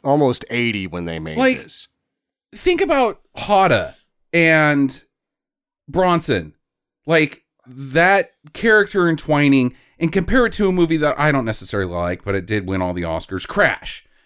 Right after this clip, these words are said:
Speaker 2: You know, uh, uh, uh, loose, uh, slice of lives that end up being all connected together, blah, blah, blah. But his hatred for Asian people and then his empathy for this father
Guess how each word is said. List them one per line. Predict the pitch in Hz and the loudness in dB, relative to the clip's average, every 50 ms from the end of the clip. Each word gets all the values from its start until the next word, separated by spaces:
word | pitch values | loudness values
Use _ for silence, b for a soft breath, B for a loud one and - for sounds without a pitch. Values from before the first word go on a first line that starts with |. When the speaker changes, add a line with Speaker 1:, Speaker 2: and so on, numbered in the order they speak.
| _ _ | _ _
Speaker 2:
You | 143 143 | 0 2
know, | 139 127 120 117 117 117 117 110 | 2 2 2 0 -2 -4 -6 -8
uh, | - 117 110 107 104 104 107 110 120 113 110 107 104 107 104 _ | -6 -4 -4 -4 -4 -6 -6 -4 -4 -2 -2 -4 -6 -8 -8 _
uh, | 120 | -6
uh, | 113 104 101 101 | -4 -4 -6 -6
loose, | 101 123 151 165 165 147 - - - _ _ _ _ _ _ _ _ _ | 0 2 2 2 2 0 -4 -10 -12 _ _ _ _ _ _ _ _ _
uh, | 175 156 147 143 139 139 _ | -2 -2 -2 -2 -4 -8 _
slice | 139 - 185 170 160 151 - | -8 -2 2 2 2 2 0
of | 156 | 0
lives | 147 139 135 131 127 - - | 2 2 2 2 0 0 -2
that | 143 131 | -2 0
end | 117 131 127 127 | 0 0 0 0
up | 123 120 - 95 117 | 0 -2 -4 -12 -4
being | 117 131 127 117 | -2 0 0 0
all | 107 104 95 | 0 -2 -4
connected | - - 95 85 - _ 85 73 | -6 -10 -12 -12 -12 _ -20 -20
together, | - - 78 73 - - | -18 -18 -18 -18 -14 -10
blah, | - 101 | -8 -6
blah, | 92 87 | -6 -6
blah. | 76 76 71 - _ _ _ _ _ _ | -8 -10 -14 -16 _ _ _ _ _ _
But | - 123 - 190 175 160 156 147 - - _ _ _ - _ _ _ _ _ _ _ _ _ _ _ | -20 -6 -2 0 0 2 0 -2 -4 -8 _ _ _ -20 _ _ _ _ _ _ _ _ _ _ _
his | - 139 - 214 247 262 269 254 214 185 - - - _ _ | -14 -6 -2 0 2 2 2 0 -2 -6 -8 -10 -12 _ _
hatred | - - 165 208 240 247 - - 247 240 - | -8 -4 -2 -2 -2 -2 -2 -2 -4 -4 -4
for | - - 165 - | -4 -6 -2 0
Asian | 151 151 170 190 208 220 220 | 0 0 0 0 -4 -6 -6
people | - 214 233 226 - 233 233 226 208 - - _ | -4 -4 -4 -2 0 0 2 2 2 -2 -4 _
and | 151 156 160 160 | -2 -2 0 2
then | 160 160 156 156 151 151 - | 2 2 2 2 0 -2 -6
his | _ 139 143 147 180 165 151 143 - _ | _ -16 -6 -2 -2 -2 -2 -4 -6 _
empathy | 160 180 202 185 196 180 - - 160 143 135 131 127 127 | -4 -2 -2 0 -2 -4 -2 0 2 4 4 4 2 0
for | 127 - _ 143 143 139 135 | -2 -6 _ 0 2 2 2
this | 135 135 127 120 - | 2 2 -2 -2 -4
father | - - - 170 190 208 208 190 139 107 101 107 b | -10 -4 0 2 4 4 4 4 2 2 0 -2 b